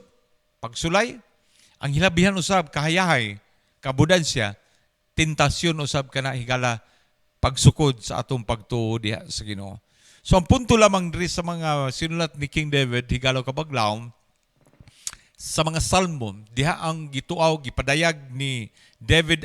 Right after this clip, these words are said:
ang iyahang naa sa iyang kahiladman, iyang gibati ang kalisod, gibati niya ang iyang pagkamakasasala, gibati niya ang pagkawalay mahimo diha atubangan sa Dios. Meaning, higalaw kabaglaom,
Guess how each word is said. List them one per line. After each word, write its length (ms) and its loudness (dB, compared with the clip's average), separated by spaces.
ang 160 0
iyahang 480 -2
naa 320 4
sa 160 4
iyang 240 4
kahiladman, 800 2
iyang 240 -2
gibati 560 4
ang 140 -8
kalisod, 580 2
gibati 480 0
niya 380 -2
ang 240 -6
iyang 100 -4
pagkamakasasala, 960 0
gibati 640 0
niya 260 -4
ang 220 -4
pagkawalay 560 0
mahimo 480 6
diha 400 6
atubangan 560 2
sa 80 -4
Dios. 320 -8
Meaning, 320 8
higalaw 320 6
kabaglaom, 720 0